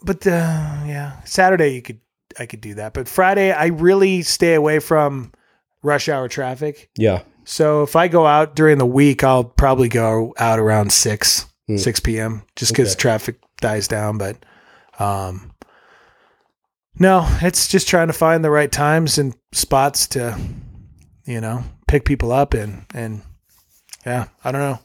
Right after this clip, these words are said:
Speaker 1: It's, it's been good 'cause it's, it, it's a flexible, it, it's, this job, it, it's permits me to do what I, you know, have been doing, working out whenever I want. And
Speaker 2: Trying to be a fireman.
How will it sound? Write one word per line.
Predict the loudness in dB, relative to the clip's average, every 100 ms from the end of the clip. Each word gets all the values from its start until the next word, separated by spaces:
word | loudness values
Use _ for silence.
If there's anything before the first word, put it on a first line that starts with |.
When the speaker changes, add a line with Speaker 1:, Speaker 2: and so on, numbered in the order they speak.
| _ _ _ _ _ _ _ _
Speaker 1:
It's, | -6 -4 -2 -4 -10 _ _ _ -10
it's | -4
been | 0 2
good | 4 2 2
'cause | 0 0
it's, | -4 -6 -6
it, | -6 -8 -6
it's | -6 -4 -4
a | -6
flexible, | -2 -2 0 -2 0 0 0
it, | -2 -6 -12 _ -20 _ _ _ _ -14
it's, | -6 -4 -4 -8 _ _ -8
this | -4
job, | 0 2 2 -2 -6 _ _ _ _ _ _ _ _ _ _
it, | -2 -2 -2 _ _ _ _ _ _ _ _ _ _ -12
it's | -8 -4 -4 -4 -2
permits | -2 0 -4 -2
me | 0 0
to |
do | -2 0 0
what | 0
I, | -2 -8 -10 _ _ _ -2
you | 0
know, | 2 0 0
have | 0 0
been | 0
doing, | 0 0 -2 -2
working | -2 0 2
out | 4 2 -2 -12 -12 -8 -2
whenever | 0 2 4
I |
want. | 4 2 -2 -4 -12 _ _ _ _ -18
And | -14 -10 -6 -2
Speaker 2:
Trying | 2 2
to | 4
be | 2
a |
fireman. | 2 0 0